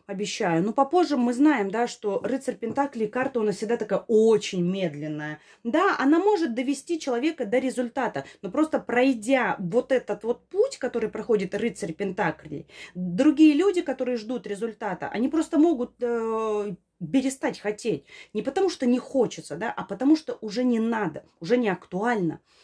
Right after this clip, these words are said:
И человек здесь, видите, м, демонстрирует себя, и на самом деле в душе-то ему не очень хорошо, потому что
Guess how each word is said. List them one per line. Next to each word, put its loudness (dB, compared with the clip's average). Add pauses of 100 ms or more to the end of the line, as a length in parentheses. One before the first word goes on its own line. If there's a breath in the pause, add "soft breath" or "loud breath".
(500 loud breath)
И -4
человек 4
здесь, -2
видите, 0 (240 loud breath)
м, 0
демонстрирует 2
себя, 0
и -4
на 0
самом 2
деле 4
в -6
душе-то -4
ему 0 (260)
не 2
очень 2
хорошо, -4 (300 loud breath)
потому 2
что -4